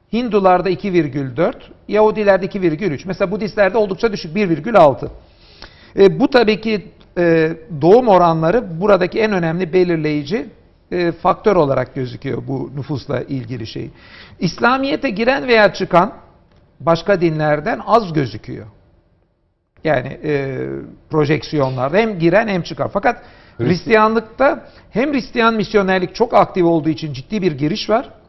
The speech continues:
Speaker 1: Bir de küreselleşmenin etkisiyle o kültüre karşıt Batı kültürü dayanamadığı için içinden ciddi bir dinsizliğe doğru kayış yaşanıyor. Mesela Hristiyanlığa giren sayısının kırk milyon olması bekleniyor.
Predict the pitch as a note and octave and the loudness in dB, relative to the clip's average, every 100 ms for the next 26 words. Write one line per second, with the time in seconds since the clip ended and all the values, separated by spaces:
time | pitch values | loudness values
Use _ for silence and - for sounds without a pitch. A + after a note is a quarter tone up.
0 | _ - _ _ _ - A3+ C4+ - F#3+ | _ -20 _ _ _ -6 -4 -4 0 0
1 | A3 A3 A3 A3 A3 G#3+ A#3 A#3+ G3 - | 2 2 2 0 -2 -6 -4 -2 -4 -4
2 | F3+ F#3 F3 G3+ G#3+ F#3+ F#3 F3 E3 D3 | -6 -2 -2 -2 -4 -2 0 0 0 0
3 | C#3 - F3+ - _ _ _ _ C3+ D#3+ | -2 -6 -10 -12 _ _ _ _ -4 -2
4 | G3 G#3 F#3+ F3 E3 D#3 D3+ D3+ G3 F#3 | -2 -4 -4 -2 -4 0 2 2 0 -2
5 | D3 C#3 G3+ F#3+ - G3 G#3 D#3+ E3+ - | -4 -6 -6 -8 -6 -4 -4 -4 -8 -8
6 | A#3+ G#3+ G#3 G3 D3 F3+ F3 F3+ G#3 G3+ | -8 -4 -4 -4 -6 -6 -8 -6 -2 0
7 | F3 G3 - D3 E3 - B2 - A2+ - | 0 -2 -2 -2 -2 -4 -8 -8 -14 -14
8 | - _ - G3+ F3+ D3+ D3+ - - _ | -20 _ -4 -2 0 -2 -4 -8 -20 _
9 | - F3 - A3 G#3 G#3 G3+ F#3+ D#3 F3+ | -6 -6 -2 0 0 2 2 2 2 2
10 | G#3+ G#3+ - F#3+ E3+ F#3 E3 G#3+ A3 G3+ | 2 -2 -2 0 0 -2 -2 -2 -2 -2
11 | F#3+ F#3 F3+ E3+ F3+ E3+ - G3+ A3+ E3 | 0 0 0 -2 -2 -4 -2 -2 -2 -6